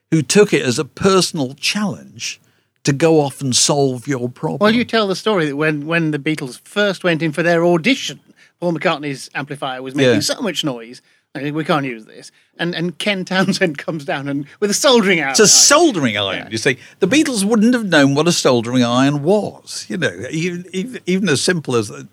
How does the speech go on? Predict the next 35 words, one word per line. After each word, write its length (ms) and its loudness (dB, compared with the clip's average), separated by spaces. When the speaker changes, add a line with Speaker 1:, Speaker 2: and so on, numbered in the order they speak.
Speaker 1:
an 160 -2
item 340 -4
as, 180 -4
th-, 260 -12
as 180 2
that, 500 -6
you 80 -10
know. 120 -6
So 120 0
there 160 6
were 160 10
always 380 2
these 340 0
guys 360 2
who 100 0
could 220 -4
solve 720 -2
practical 500 -2
problems, 480 0
in 140 4
a, 80 4
often 340 2
in 120 0
a 80 2
very 280 2
Heath 360 -6
Robinson 560 -2
fashion. 480 -6
Speaker 2:
Ke-, 200 -2
well, 140 -4
people 280 2
like 200 0
Ken 220 2
Townsend, 800 -4
uh, 280 -8